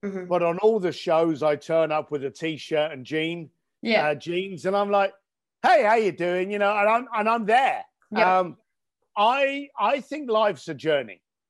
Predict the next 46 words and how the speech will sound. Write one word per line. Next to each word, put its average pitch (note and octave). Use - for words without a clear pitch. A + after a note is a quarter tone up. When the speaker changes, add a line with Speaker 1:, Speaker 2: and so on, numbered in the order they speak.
Speaker 2:
and D#3
Speaker 1:
Mm-hmm. F3
Speaker 2:
I G3+
wanna G3+
have D#3+
some D3+
smiles. B2
If D4
it D4+
caused B3
me, A3+
caused A3
me G3
any E3+
aggravation, C3
if C4
I D4
Speaker 1:
Mm-hmm. A3+
Speaker 2:
had A#3
to G3
pay D#3+
to F3+
be F#3
on E3
T D#3
V, B2+
if A3
I C4+
had G#3+
to G3
do A3+
something C#3
to F#3
be G3
on E3+
T E3
V D3
Speaker 1:
Mm-hmm. G3
Speaker 2:
and F#3
it F#3
caused G3
me F3+
some F3+
kind E3+
of D#3+
anguish F#3+